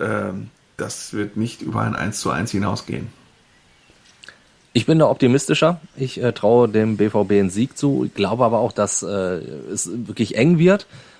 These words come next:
Speaker 2: und tippe auf ein zwei zu drei, also einen drei zu zwei Sieg für Borussia Dortmund. Ähm, auf einen Auswärtssieg werde ich wohl auch im nächsten Spiel tippen. Schalke gegen Frankfurt.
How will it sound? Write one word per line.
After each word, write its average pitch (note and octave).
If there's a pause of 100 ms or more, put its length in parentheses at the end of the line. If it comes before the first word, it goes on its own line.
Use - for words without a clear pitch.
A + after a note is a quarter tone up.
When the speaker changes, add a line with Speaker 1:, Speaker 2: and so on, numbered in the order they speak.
(120)
Speaker 2:
und A#2+
tippe D3+
auf B2+
ein A2+
zwei G2
zu C#3+
drei, G2
also F2
einen G2
drei G2
zu -
zwei F#2+
Sieg F#2+
für F#2+
Borussia F2+
Dortmund. D2 (960)
Ähm, C3
auf A#2
einen C#3
Auswärtssieg E3
werde C#3
ich -
wohl C3
auch C3
im A#2
nächsten B2
Spiel C3+
tippen. D3+
Schalke B2+
gegen B2
Frankfurt. C#3